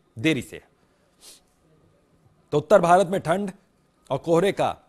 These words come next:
डबल अटैक जारी है, इसका प्रकोप जारी है। नई दिल्ली रेलवे स्टेशन की पहली तस्वीर आप देख रहे हैं, वहां पर मुसाफिर परेशान हैं, यात्री परेशान हैं, जो स्टेशन पर पहुंचे लेकिन उनकी ट्रेनें देरी से चल रही हैं।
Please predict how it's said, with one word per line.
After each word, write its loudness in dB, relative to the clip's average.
डबल 2
अटैक 2
जारी 0
है, 2
इसका -4
प्रकोप -2
जारी 0
है। -2
नई -6
दिल्ली -2
रेलवे 0
स्टेशन -8
की -10
पहली -2
तस्वीर -2
आप 2
देख -6
रहे -4
हैं, -10
वहां 0
पर -2
मुसाफिर -6
परेशान -6
हैं, -6
यात्री -4
परेशान -6
हैं, -8
जो -6
स्टेशन -12
पर -12
पहुंचे -8
लेकिन -8
उनकी -12
ट्रेनें -8
देरी -4
से -4
चल -4
रही -4
हैं। -8